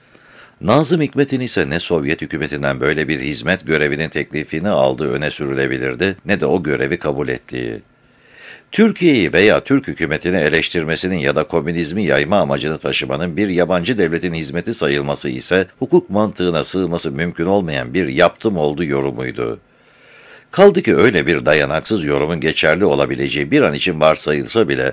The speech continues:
Bakanlar Kurulu o kararnameyle aynı kanunun bir başka hükmünü daha açıkça çiğnemişti.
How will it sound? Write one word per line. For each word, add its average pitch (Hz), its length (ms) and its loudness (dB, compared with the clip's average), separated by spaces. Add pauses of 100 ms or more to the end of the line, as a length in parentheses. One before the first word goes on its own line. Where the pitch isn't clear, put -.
Bakanlar 107 600 2
Kurulu 73 320 -2
o 92 100 0
kararnameyle 71 800 2
aynı 101 320 0
kanunun 95 500 0
bir 92 160 0
başka 87 260 0
hükmünü 101 360 -2
daha 98 200 2
açıkça 78 420 -2
çiğnemişti. 65 800 -4